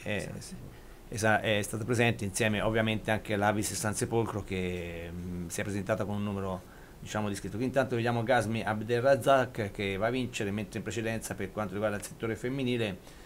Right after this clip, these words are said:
Speaker 1: ha vinto Chiarini Leonardo, eh, Chiarini Leonardo, quello che abbiamo visto la gara precedente, Camaiani e Burchini, poi ancora per quanto riguarda invece il settore, il settore femminile, Giarelli Camilla, eccola qui, che va a completare la gara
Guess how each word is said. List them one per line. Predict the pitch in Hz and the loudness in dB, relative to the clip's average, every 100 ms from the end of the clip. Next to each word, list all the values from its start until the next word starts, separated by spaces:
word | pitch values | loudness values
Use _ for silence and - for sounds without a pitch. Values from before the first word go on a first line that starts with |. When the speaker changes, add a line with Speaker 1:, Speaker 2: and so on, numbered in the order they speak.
| - - | -14 -4
Speaker 1:
ha | 95 | -2
vinto | 107 95 113 | 0 -2 -4
Chiarini | 95 123 117 120 113 | -2 2 2 2 2
Leonardo, | 117 135 127 123 117 113 113 | 2 4 4 2 -2 -8 -4
eh, | 123 113 107 104 | -2 0 0 -2
Chiarini | - 110 110 | -2 -2 -2
Leonardo, | 113 139 120 | 4 4 4
quello | 107 101 | -2 -2
che | |
abbiamo | 101 104 | -2 -2
visto | 107 - | -4 -4
la | 101 | -2
gara | 101 | -2
precedente, | 104 104 117 113 92 | -4 -4 -4 -4 -6
Camaiani | 104 104 113 110 104 | -4 -2 0 0 -2
e | |
Burchini, | 98 113 110 - 135 139 135 123 - - - - - | -2 -4 -6 -4 -2 0 0 -4 -10 -16 -18 -18 -14
poi | - 113 110 107 107 107 107 107 101 92 - - - - | -2 2 4 4 2 0 -2 -4 -4 -8 -12 -16 -14 -4
ancora | 113 113 127 131 117 104 | -2 -2 2 4 6 4
per | 101 95 | 2 -4
quanto | 120 113 104 | -2 -2 -2
riguarda | 104 113 101 | 2 2 2
invece | 110 110 107 101 | 0 0 0 0
il | 95 | -2
settore, | - 104 - 120 107 95 85 - - - - - - - - | -4 -6 -2 -2 0 -2 -4 -12 -20 -20 -20 -20 -20 -18 -10
il | 104 | -8
settore | - 104 - 113 | -6 -6 -2 0
femminile, | 123 135 113 | 0 0 0
Giarelli | 101 113 117 98 95 | 2 2 2 2 -2
Camilla, | 90 139 127 104 90 92 | 4 6 6 4 2 0
eccola | 110 104 | -2 -2
qui, | 98 98 | 0 -2
che | - 95 | 0 2
va | 104 | 2
a | 95 | 4
completare | 123 120 101 107 98 | 0 0 2 2 4
la | 107 | 4
gara | 110 104 92 | 6 4 2